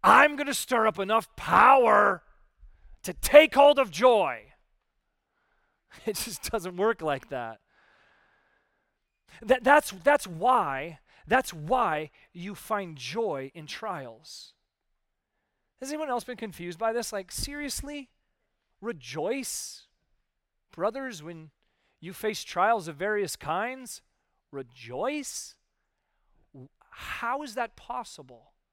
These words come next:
When you see the full picture like we've seen today, you can begin to understand it. It's because you find joy in trials because they put you in a place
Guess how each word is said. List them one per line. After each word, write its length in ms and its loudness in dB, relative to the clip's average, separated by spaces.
When 140 -12
you 120 -10
see 280 -8
the 100 -10
full 200 -12
picture 380 -14
like 200 -10
we've 160 -12
seen 260 -8
today, 240 -6
you 140 -8
can 100 -18
begin 220 -8
to 100 -12
understand 720 -12
it. 180 -20
It's 220 -6
because 460 -8
you 80 -16
find 360 -10
joy 360 -2
in 140 -10
trials 520 -2
because 360 -8
they 180 -2
put 300 -12
you 140 -10
in 80 -8
a 60 -12
place 600 -2